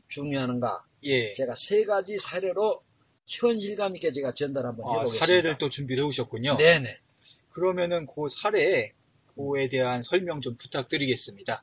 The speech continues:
Speaker 1: 네. 네, 사 년 전에.
Speaker 2: 아, 사 년 전에요?
Speaker 1: 예, 사 년 전, 약 사 년 전이에요.
Speaker 2: 예.
Speaker 1: 식당을 경영하시는 남편분께서
Speaker 2: 예.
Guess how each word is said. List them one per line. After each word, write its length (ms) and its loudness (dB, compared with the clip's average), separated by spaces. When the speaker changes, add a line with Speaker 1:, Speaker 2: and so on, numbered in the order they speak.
Speaker 1:
네. 100 -2
네, 220 2
사 240 2
년 200 -6
전에. 600 0
Speaker 2:
아, 120 -10
사 180 2
년 160 2
전에요? 300 0
Speaker 1:
예, 160 8
사 220 -6
년 160 -4
전, 160 -8
약 260 -2
사 240 -4
년 180 -2
전이에요. 320 -12
Speaker 2:
예. 360 4
Speaker 1:
식당을 680 0
경영하시는 680 -4
남편분께서 1080 -2
Speaker 2:
예. 280 4